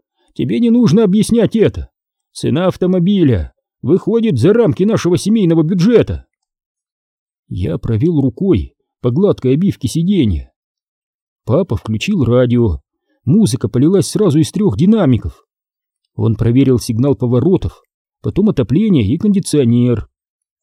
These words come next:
«Всё работает превосходно», заключил он и повернул обратно к Уилбурн-стрит. «Странно, что мистер Дуглас готов продать автомобиль.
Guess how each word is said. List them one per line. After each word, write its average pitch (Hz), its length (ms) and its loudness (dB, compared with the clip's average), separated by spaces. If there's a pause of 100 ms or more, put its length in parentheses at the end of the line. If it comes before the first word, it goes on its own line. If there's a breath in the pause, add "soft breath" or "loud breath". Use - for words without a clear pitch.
(140)
«Всё 120 480 -2
работает 196 560 0
превосходно», 165 960 2 (280)
заключил 160 640 -2
он 87 220 0 (540)
и 110 120 -2
повернул 123 500 0
обратно 120 580 -2 (280)
к - 60 -8
Уилбурн-стрит. 135 1000 0 (520)
«Странно, 160 800 0
что 147 220 -2
мистер 147 380 0
Дуглас 160 500 0 (300)
готов 151 340 -2
продать 254 400 0
автомобиль. 190 720 0